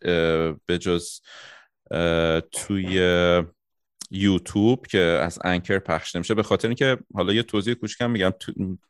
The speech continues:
بدم. اه، پادکست در حقیقت از طریق یک هابی توی یه سری از وبسایت‌ها روی نرم افزارهای مختلف پخش می‌شه که یکی از معروف‌تریناش انکره و من از انکر استفاده می‌کنم.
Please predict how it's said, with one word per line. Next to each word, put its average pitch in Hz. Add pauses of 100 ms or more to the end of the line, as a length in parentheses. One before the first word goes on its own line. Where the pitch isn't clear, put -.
(140)
بدم. 95 (500)
اه، 98 (480)
پادکست -
در 101
حقیقت 98
از 101
طریق 107
یک 123 (280)
هابی 101 (140)
توی 107
یه 104
سری 104
از 92
وبسایت‌ها 90
روی 135
نرم 104
افزارهای 95
مختلف 98 (120)
پخش 95
می‌شه - (500)
که 117
یکی 123
از 131
معروف‌تریناش 98
انکره 90
و 73
من 87
از 85
انکر 82
استفاده 69
می‌کنم. 65